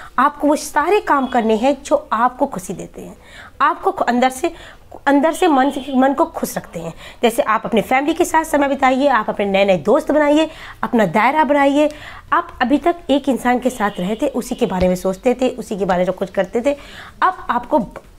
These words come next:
अ, उसकी दुनिया से बाहर आके अपने बारे में सोचना है, अपने लिए जीना है। तो सबसे बड़ा ये बदलाव है कि आपको अपने लिए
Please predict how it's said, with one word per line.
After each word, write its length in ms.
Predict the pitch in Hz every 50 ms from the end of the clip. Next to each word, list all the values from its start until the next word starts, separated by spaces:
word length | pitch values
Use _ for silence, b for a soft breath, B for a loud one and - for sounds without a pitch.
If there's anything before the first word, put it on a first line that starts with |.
| - - -
अ, 140 | 254 - - -
उसकी 260 | 330 320 - - 359
दुनिया 260 | - 269 220 226 220
से 140 | 220 - 226
बाहर 280 | 185 202 180 190 220 214
आके 220 | 196 190 - 247 B B B B B B B -
अपने 260 | 254 240 247 247 233 214
बारे 240 | 185 160 160 165
में 100 | 165 175
सोचना 360 | - - - 165 - - 202 165
है, 80 | - - -
अपने 320 | 247 254 254 - 294 320 294
लिए 200 | 247 220 220 214
जीना 280 | 160 190 185 175 170
है। 160 | - 151 165 B B B B B B -
तो 60 | 277
सबसे 360 | 269 - 370 370 370 - 427
बड़ा 260 | 359 302 269 247 247
ये 160 | 233 226 220 220
बदलाव 380 | 202 202 175 196 196 190 180
है 80 | 233 294
कि 140 | 262 - - - - -
आपको 420 | 226 233 269 285 - - - 294
अपने 480 | 311 - - - 208 - - 240 240 226
लिए 360 | 202 202 185 208 240 254 254